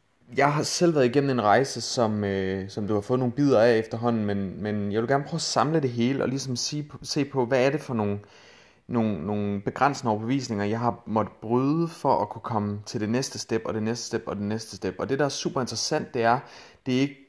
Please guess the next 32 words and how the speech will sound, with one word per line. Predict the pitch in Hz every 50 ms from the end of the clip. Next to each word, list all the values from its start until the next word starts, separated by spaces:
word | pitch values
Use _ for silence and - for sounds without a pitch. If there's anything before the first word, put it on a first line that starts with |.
| _ _
bare | - 117 120 131
noget, | 131 127 131 131
der | 123
er | 104
sket | 110 - - 135 123
for | - -
mig, | 101 98 104 117 120
det | 120
her. | 107 104 92
Det | 87 - 110
er |
noget, | 110 113 113 127
som | 123 - 123
jeg | 110 113
ser | - - - 139
hele | 120 - - - 147 156 165 170 180 185 185 - - 180
tiden. | 180 - - 143 135 113 101 98 - - - - - - _ - -
Øh, | 113 113 110 107 104 104 104 - - - -
at | 110 120 - - - - - - 82
hver | 104 123
eneste | 127 135 143 147 147
gang, | 139 131
jeg | 127
får | - 123
en | 117 107
træner | - - - 131 135 135
ind, | 120 107 92
så | - - 123
er |
der | 110 127
nogle | 120 120 110 110
selvsaboterende | 107 - - 135 135 135 - - 117 - 101 - - - - 156 139 127 117 101 110 110